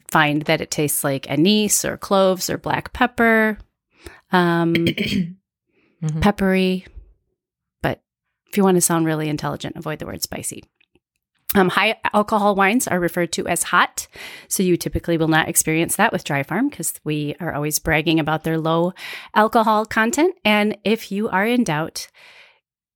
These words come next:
Speaker 1: good
Speaker 2: Mm-hmm.
Speaker 1: clinking is good practice. So the bell of your wine glass is the strongest part. If that's why you always break your wine glass on the stem. So don't be afraid to clink that, uh, with a friend. And I think,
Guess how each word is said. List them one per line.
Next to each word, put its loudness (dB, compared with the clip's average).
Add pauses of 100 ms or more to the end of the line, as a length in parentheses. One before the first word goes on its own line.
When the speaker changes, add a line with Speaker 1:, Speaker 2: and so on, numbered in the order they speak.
(240)
Speaker 1:
good 2
Speaker 2:
Mm-hmm. -4
Speaker 1:
clinking 0 (100)
is 0
good -2 (100)
practice. -2
So -4
the -6
bell 2 (140)
of 2
your 0
wine 0
glass -2
is -6
the -6
strongest -4
part. 2 (260)
If -10
that's 0
why 2
you 4
always 0
break 0
your -6
wine -2
glass 0
on 0
the -4
stem. 2 (160)
So -10
don't 0
be 0
afraid -6
to -4 (520)
clink 2
that, -2
uh, 0
with -4
a -4
friend. 0
And 2
I 4
think, 0